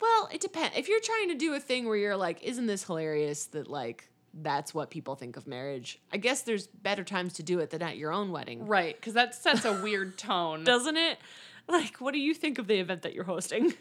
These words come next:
Speaker 2: Right.
Speaker 1: But, uh, if you really feel like wedding is a, a, a wedding or a marriage is a, like,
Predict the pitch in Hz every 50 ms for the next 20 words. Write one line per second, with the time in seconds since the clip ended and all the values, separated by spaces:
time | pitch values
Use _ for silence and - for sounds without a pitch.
0 | 214 214 220 226 196 180 170 160 - - - _ _ - 403 403 381 359 320 -
1 | - - - - - - _ _ _ _ _ _ _ - 302 311 349 339 330 302
2 | - - - 349 - 339 330 370 403 403 403 381 381 359 349 - - 349 359 349
3 | 339 320 269 226 226 220 214 - - - 226 240 226 220 226 247 240 233 220 214
4 | 202 175 196 196 180 165 - - - 214 202 - - 208 196 214 214 208 233 226
5 | 220 202 180 185 185 185 185 185 180 180 180 - 156 170 175 170 156 - - -
6 | - 170 165 160 156 151 147 156 151 - 160 160 139 131 - -